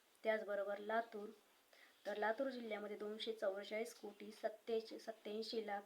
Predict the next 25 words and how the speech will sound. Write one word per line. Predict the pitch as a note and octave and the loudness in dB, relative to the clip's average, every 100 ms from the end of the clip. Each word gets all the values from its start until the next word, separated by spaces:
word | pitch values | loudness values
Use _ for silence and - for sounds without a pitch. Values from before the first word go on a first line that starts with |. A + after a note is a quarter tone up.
| - - - - | -8 -20 -20 -12
इतका | G#3+ - A#3+ | -12 -2 0
निधी | A3+ G#3+ G#3 | 2 2 0
हा | A3 G#3 | -2 -4
मंजूर | G3+ G#3+ | -8 -8
करण्यात | A3 G3 G3 G3+ G3 | -4 -2 -2 -6 -6
आलेला | F#3+ F#3 G3 | -2 -2 -2
आहे. | F#3 G#3 A3 G#3+ - | -2 -2 -6 -4 2
त्याचबरोबर | G#3+ G3 G3+ | 2 2 0
अमरावती, | A3 A#3 G#3+ G#3 F#3 F#3 G3 G#3+ - - - | 0 -2 -2 0 0 -2 -10 -14 -20 -20 -12
अमरावती | G#3 G#3 G#3+ A3 C4 | -4 2 4 4 0
जिल्ह्याचा | B3 A#3+ A3+ | -2 0 0
जर | G#3 G3+ | 2 2
आपण | G3 G3 | 0 -4
विचार | G3 G#3 - A3+ | -4 -4 -4 -2
केला | G#3+ G3 | -2 0
तर | G3+ | 0
अमरावती | G#3 G#3 G#3 G#3 A#3+ | 0 0 -2 -2 -4
जिल्ह्यामध्ये | G#3 A3 A3 F#3+ G3 G3 | -4 -2 -2 -2 -2 -4
साधारणपणे | G3 A3 G3 A3 A3 G#3+ G3 G3+ A3 - - - - | -2 0 2 2 0 0 -4 -6 -8 -12 -20 -20 4
आठ | G#3+ A3+ A3+ | 4 6 6
लाख | G3+ G3+ | 6 4
इतका | G#3 A#3 | 0 2
निधी | A3 A3 A3 | 2 2 0
हा | A3 | 0
मंजूर | G3+ F#3+ F#3 | -2 -4 -8